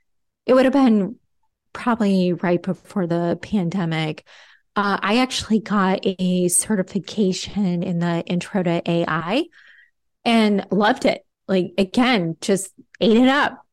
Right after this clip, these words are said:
This is fascinating. Wow, we're gonna wire the world differently. And there's big challenges and ethics issues on the horizon, but this is fascinating. And so I, I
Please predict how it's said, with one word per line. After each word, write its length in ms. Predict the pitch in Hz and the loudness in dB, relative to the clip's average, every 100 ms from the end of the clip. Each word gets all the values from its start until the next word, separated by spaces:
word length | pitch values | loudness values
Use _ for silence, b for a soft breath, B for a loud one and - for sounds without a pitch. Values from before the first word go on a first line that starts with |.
| _ | _
This 220 | 208 - | -4 -4
is 120 | 208 - | -6 -6
fascinating. 920 | 208 208 233 - 202 175 165 170 - | -2 -2 -4 -6 -6 -4 -4 -6 -8
Wow, 540 | 170 196 226 165 - | -4 0 2 0 -2
we're 440 | 220 185 202 190 190 | -4 -2 0 0 -2
gonna 360 | 196 190 180 | -4 -4 -2
wire 440 | 170 170 196 226 233 | -2 -2 0 0 0
the 100 | 240 | 0
world 380 | 240 233 233 220 | 0 0 0 -4
differently. 800 | 220 - 175 170 165 165 170 165 | -6 -6 -6 -4 -4 -4 -4 -4
And 280 | 165 165 - B B B _ _ | -6 -8 -14 B B B _ _
there's 360 | 214 214 - - _ _ | 2 2 0 -6 _ _
big 300 | 214 220 240 | 2 2 2
challenges 960 | - 233 240 202 180 196 170 165 165 - | -2 0 2 2 0 0 0 0 -2 -4
and 280 | 180 160 - | -4 -4 -4
ethics 380 | 226 180 165 - | -2 0 0 -2
issues 540 | 170 - 202 185 190 | -4 -4 -4 -4 -4
on 140 | 185 | -4
the 100 | 170 | -4
horizon, 720 | 170 190 170 175 170 175 165 | -4 -4 -2 0 -2 -4 -4
but 220 | 165 160 - B B B B B _ - | -2 -2 -6 B B B B B _ 0
this 340 | 220 233 - | 0 2 2
is 360 | 190 170 - - - | 2 2 0 -4 -2
fascinating. 840 | 185 170 - 175 170 170 - - - | -2 -2 -2 -2 0 -2 -2 -6 -4
And 480 | 196 196 180 175 - | 0 0 0 -4 -6
so 300 | - 214 - | -2 0 0
I, 120 | 214 - _ | -4 -6 _
I 260 | 214 262 | -2 0